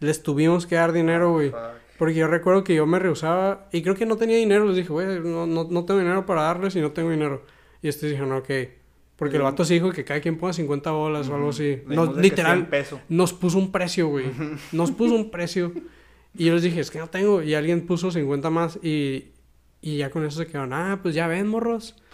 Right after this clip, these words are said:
Speaker 1: ¿No te acuerdas lo que nos dijo el hijo de su chingada madre,
Speaker 2: Ujú.
Speaker 1: güey?
Speaker 2: No, no, no.
Speaker 1: O sea, le dimos el dinero, nos dijo que ya ven, morros, ándense con cuidado, la madre. Y... Ah, fue antes, fue antes de que, de que nos pidiera el dinero. Nos estaba empezando a, a cantar esa quebrada de que...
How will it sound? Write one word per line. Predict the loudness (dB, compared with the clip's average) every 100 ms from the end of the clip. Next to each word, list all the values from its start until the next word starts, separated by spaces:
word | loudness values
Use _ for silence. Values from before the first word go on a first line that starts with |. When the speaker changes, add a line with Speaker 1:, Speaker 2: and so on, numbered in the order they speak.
| -20 -14 -6
Speaker 1:
¿No | -2
te |
acuerdas | 2 4 4
lo | 2
que | 0
nos | 0 0
dijo | -2 -2
el | -4
hijo | -6
de | -8
su | -8
chingada | -4 -2 -2 -2
madre, | -2 0
Speaker 2:
Ujú. | 0
Speaker 1:
güey? | 0 -2 -8
Speaker 2:
No, | -6 -6
no, | -4 -6
no. | -8 -10 -8 -4
Speaker 1:
O | 0
sea, | 2
le | 4
dimos | 2 2
el | 2 2
dinero, | 4 6 6
nos | 6
dijo | 4 0 -2
que | -2
ya | -2
ven, | 0 2 2
morros, | 4 2 0
ándense | 0 -2 -2
con | -2 -4
cuidado, | -2 -2 0 0 0 0
la |
madre. | -2 -2 0 0 0 -2 -8 -20 -20 -20 _ _ _ -6
Y... | -2 0 0 0 -2 -4 -4
Ah, | -4 -8 _ _ -6
fue | 0 4
antes, | 4 2 0
fue | 0 0
antes | 4 2
de | 2
que, | 2 2
de | 0 -2
que | 0
nos | -2 0
pidiera | 0
el | 4
dinero. | 4 4 4 0
Nos | 0 0 0
estaba | -4 -2 0
empezando | 2 2 2 2 4
a, | 4 4 0
a | 0
cantar | -2 0 0 0
esa | 0 -2 -4
quebrada | -2 -2 0 0
de | -2
que... | -2